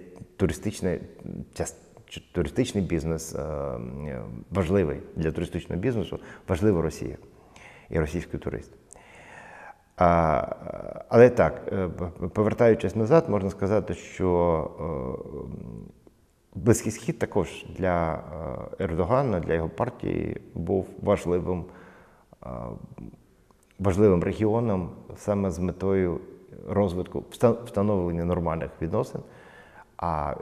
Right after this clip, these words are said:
ці відносини насправді були доволі складними впродовж всього періоду, е, правління націоналістів в Т-, в Туреччині. І якраз от в той, е, цей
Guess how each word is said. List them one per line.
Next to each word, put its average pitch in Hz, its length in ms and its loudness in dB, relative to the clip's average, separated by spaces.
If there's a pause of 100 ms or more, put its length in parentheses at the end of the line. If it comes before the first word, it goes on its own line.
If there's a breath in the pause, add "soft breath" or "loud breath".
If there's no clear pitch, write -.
(100)
ці 107 120 0
відносини 87 440 -2
насправді 78 480 -4
були 76 260 -6
доволі 76 280 -4
складними 101 680 0 (260)
впродовж 80 360 -4 (280)
всього 104 280 -2
періоду, 92 580 0 (760 loud breath)
е, 78 280 -4
правління 90 400 2
націоналістів 82 720 -2
в - 220 -18
Т-, - 80 -10
в 76 200 -8
Туреччині. 76 640 -4 (1120 loud breath)
І 90 420 2 (120)
якраз 101 480 2
от 95 180 -4
в - 60 -14
той, 101 360 6
е, 95 460 -2
цей 101 340 2